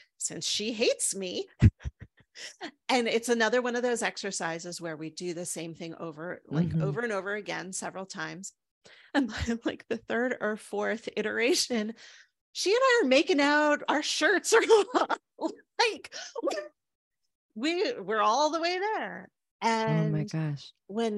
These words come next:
Speaker 1: that exercise was over, the facilitator said, you know, "Let's take a ten-minute bio break."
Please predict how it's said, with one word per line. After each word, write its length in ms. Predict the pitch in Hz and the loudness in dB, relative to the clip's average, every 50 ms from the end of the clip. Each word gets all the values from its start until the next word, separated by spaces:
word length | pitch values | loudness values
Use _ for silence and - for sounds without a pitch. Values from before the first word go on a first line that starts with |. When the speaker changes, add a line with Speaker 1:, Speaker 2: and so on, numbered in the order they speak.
| 202 180 | -2 -2
Speaker 1:
that 400 | 220 220 226 240 254 262 - - - | -2 0 0 0 -2 -2 -4 -4 -6
exercise 540 | 226 - - - 214 - 214 185 180 - | -8 -6 -6 -6 -6 -4 -4 -4 -6 -6
was 120 | - 185 - | -8 -6 -4
over, 480 | 285 339 349 339 285 233 208 196 185 185 | -2 -2 -2 -2 -2 -4 -4 -4 -6 -6
the 100 | - 185 | -8 -10
facilitator 600 | - - - - 185 156 165 170 - 175 151 156 | -10 -8 -8 -6 -6 -6 -8 -10 -10 -12 -12 -10
said, 160 | - - 151 - - | -12 -14 -14 -16 -14
you 120 | - 165 | -14 -14
know, 60 | - - | -12 -12
"Let's 180 | - - - | -14 -16 -16
take 200 | - - - - 175 | -16 -18 -18 -18 -18
a 20 | |
ten-minute 480 | - - - 147 156 160 156 151 - - | -16 -14 -14 -12 -12 -12 -12 -12 -12 -12
bio 380 | - 151 151 156 156 151 160 156 | -12 -12 -12 -10 -10 -10 -12 -12
break." 460 | - 165 - 147 175 220 - - | -12 -12 -12 -10 -10 -12 -14 -18